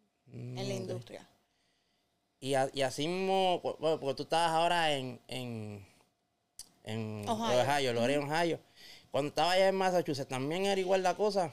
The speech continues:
Speaker 2: Pues en Massachusetts también había, eh, oportunidades, pero en Massachusetts como que había más aceptación. Eh, eh, era, en Massachusetts, am, había más aceptación, inclusive tengo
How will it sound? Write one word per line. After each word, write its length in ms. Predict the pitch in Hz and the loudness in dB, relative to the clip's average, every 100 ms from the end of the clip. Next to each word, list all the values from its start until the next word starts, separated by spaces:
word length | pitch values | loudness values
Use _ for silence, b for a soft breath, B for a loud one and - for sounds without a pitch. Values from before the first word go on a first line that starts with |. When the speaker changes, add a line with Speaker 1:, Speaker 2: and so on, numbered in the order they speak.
| - - | -6 -2
Speaker 2:
Pues 140 | 302 | 0
en 60 | 277 | 2
Massachusetts 400 | 269 254 240 302 | 0 -2 -2 -2
también 340 | 330 285 254 | 0 0 0
había, 380 | 262 277 294 294 | 0 2 2 0
eh, 260 | 285 277 269 | 0 -2 0
oportunidades, 800 | 285 269 285 262 269 311 302 285 | 0 0 -2 0 0 0 0 -2
pero 160 | - 233 | -2 -2
en 60 | 226 | -2
Massachusetts 520 | 214 214 - 220 262 | -4 -6 -8 -6 -4
como 380 | 294 269 254 247 | -2 -2 -4 -4
que 880 | 226 208 208 208 202 196 180 131 - - | -2 0 0 0 -2 -2 -4 -8 -14 -6
había 300 | 240 233 220 | -2 0 -2
más 180 | 233 269 | -4 -4
aceptación. 1120 | 269 262 240 254 226 - 156 127 - - 78 - | -6 -6 -8 -8 -8 -8 -10 -12 -14 -18 -18 -14
Eh, 840 | 107 82 214 214 127 202 233 233 - | -10 -6 -4 -4 -4 -4 -6 -8 -6
eh, 140 | 220 | -2
era, 400 | 233 247 240 208 B B B B B | 0 0 -2 -4 B B B B B
en 100 | 254 | -6
Massachusetts, 500 | 254 247 233 254 269 269 - | -4 -4 -2 0 -2 -4 -6
am, 440 | 233 220 220 214 - _ | -4 -2 -4 -8 -14 _
había 220 | 226 233 233 | 0 0 2
más 140 | 269 | -2
aceptación, 600 | 285 302 302 277 226 220 | -4 -4 -2 -2 -2 -4
inclusive 420 | 208 196 202 220 | -6 -6 -2 -2
tengo 680 | 214 190 196 214 220 208 | -4 -6 -4 -2 0 -2